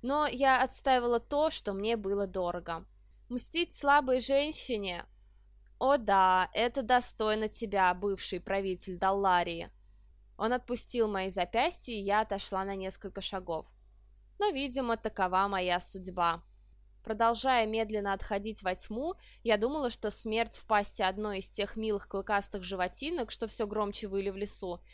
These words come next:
гораздо приятнее, чем те издевательства, на которые был способен Динар. "Куда направилась?" — хмуро спросил правитель. "Так я и ответила.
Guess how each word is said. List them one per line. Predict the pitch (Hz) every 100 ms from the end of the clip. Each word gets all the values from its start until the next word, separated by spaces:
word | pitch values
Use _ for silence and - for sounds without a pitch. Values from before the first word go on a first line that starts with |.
| - -
гораздо | 233 254 254 240
приятнее, | 254 254 247 208 - 185
чем | - 196
те | 202 214 196
издевательства, | 185 185 202 269 269 - 196
на | 190
которые | 185 180 214 233
был | 196 180 196
способен | - 185 - 180 190 185
Динар. | 185 185 170 - - - - - - -
"Куда | - 240 254
направилась?" — | 254 254 269 254 208 180 160 - - - -
хмуро | - 208 190
спросил | 190 - 185 - 175
правитель. | - 185 180 170 - - - - - - - - -
"Так | 285 262 277
я | 240 233
и |
ответила. | 247 254 202 185 185 - 180 165